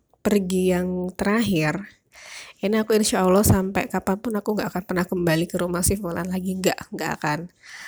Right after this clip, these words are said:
Nah, sampai yang terakhir itu, akhirnya aku kan mikir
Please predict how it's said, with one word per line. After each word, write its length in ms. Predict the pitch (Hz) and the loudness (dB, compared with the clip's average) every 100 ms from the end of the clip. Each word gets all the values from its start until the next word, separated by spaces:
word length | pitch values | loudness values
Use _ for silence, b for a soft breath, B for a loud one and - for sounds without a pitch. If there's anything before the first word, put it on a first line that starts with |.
| B B B _ - | B B B _ -4
Nah, 240 | 165 180 | -2 -2
sampai 600 | - - 262 262 226 220 | 0 4 4 4 2 2
yang 100 | 226 | 0
terakhir 560 | 233 226 226 233 226 220 | 2 2 2 2 0 0
itu, 320 | 214 214 170 | -2 -2 0
akhirnya 460 | 156 208 254 277 285 | 2 2 2 2 0
aku 100 | 294 | 2
kan 160 | 294 | 2
mikir 320 | 262 254 - | 2 2 0